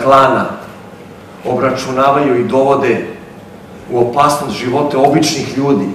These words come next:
da nam isključuju mikrofon. Videli smo šta znači vlast koju sneg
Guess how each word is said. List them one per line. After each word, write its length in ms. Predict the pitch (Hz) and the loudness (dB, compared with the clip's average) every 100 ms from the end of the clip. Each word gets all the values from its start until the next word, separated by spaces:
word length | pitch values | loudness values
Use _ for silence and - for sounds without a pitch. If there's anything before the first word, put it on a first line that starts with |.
| - - - - - - | -8 -18 -20 -20 -20 -8
da 100 | 143 | -4
nam 160 | 127 123 | -2 -2
isključuju 640 | 123 - 147 151 165 139 | -4 -6 -4 0 2 2
mikrofon. 560 | 123 147 143 - - - - - - - - - - - - - - - - - - | 0 -2 -2 -4 -6 -12 -16 -20 -20 -20 -20 -20 -20 -20 -20 -20 -20 -20 -20 -20 0
Videli 360 | 180 202 185 | 2 6 4
smo 460 | - - 160 139 - - - - - - - - - | 4 0 2 2 0 -6 -14 -18 -20 -20 -20 -20 -10
šta 320 | - - 190 | -8 2 4
znači 680 | 147 156 165 175 - - 131 117 | 4 4 4 6 4 0 -2 -2
vlast 600 | 120 139 147 - - - - - - - - - - | 2 2 2 0 -6 -10 -14 -18 -20 -20 -20 -12 -4
koju 220 | 131 127 | 0 0
sneg 600 | - - 151 160 151 | 0 0 2 4 4